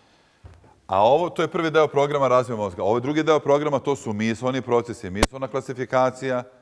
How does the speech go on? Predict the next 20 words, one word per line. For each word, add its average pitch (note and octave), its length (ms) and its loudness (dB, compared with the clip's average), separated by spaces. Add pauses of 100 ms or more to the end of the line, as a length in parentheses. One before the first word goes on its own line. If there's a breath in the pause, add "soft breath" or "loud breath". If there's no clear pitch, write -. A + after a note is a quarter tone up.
(160)
misaona A2+ 440 -2
serijacija B2+ 720 0
i C3 300 -2 (1080)
asocijacija. A2+ 920 0 (280 soft breath)
Ajde A#2 220 0
vidimo E3 280 0
dete C#3+ 360 0
danas, A#2+ 280 -2
piše C#3 260 -6
dve C3 140 -4
hiljade B2+ 280 -2
petnaeste, A2 380 -4
nek G2+ 80 -8
bude G#2+ 200 -4
šesnaesta. F2 520 -8 (320 soft breath)
Dete A#2 520 2
danas, A2+ 340 -2
dve A2 200 -2
hiljade A2 360 -4
šesnaesta, B2 680 -6